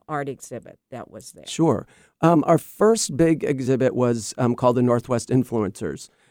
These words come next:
Speaker 2: Um, this was a collection of the Northwest School, um, artists, and it was the idea of reintroducing a lot of the expanded, um, the, the expanded,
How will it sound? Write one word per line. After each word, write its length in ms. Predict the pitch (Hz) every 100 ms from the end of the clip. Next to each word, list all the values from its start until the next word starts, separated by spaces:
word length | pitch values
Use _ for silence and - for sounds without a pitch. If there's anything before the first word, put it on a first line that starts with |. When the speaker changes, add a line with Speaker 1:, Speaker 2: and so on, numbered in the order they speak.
| _ 123
Speaker 2:
Um, 280 | 123 113
this 260 | 117 135 -
was 380 | 143 127 123 113
a 80 | 113
collection 480 | - 120 117 - 120
of 140 | 113
the 80 | 110
Northwest 500 | 123 123 127 139 131
School, 540 | - - 120 107 120 - _ _ -
um, 400 | 123 113 110 - 139
artists, 540 | 113 101 123 - - -
and 440 | 131 123 123 117 -
it 80 | 143
was 340 | 147 147 - _ _ _ _ -
the 300 | 160 156 -
idea 480 | 147 151 139 175 185
of 560 | 170 147 143 135 - -
reintroducing 1080 | 139 160 170 151 123 139 135 151 151 160 -
a 80 |
lot 300 | 139 131 139 143
of 340 | 139 127 110
the 360 | 131 123 120 113 _ _
expanded, 920 | - 147 - - 147 151 160 160 147 - _ _ _
um, 420 | - 135 131 123 -
the, 220 | 156 160
the 120 | 156
expanded, 800 | 160 - - 151 156 151 156 143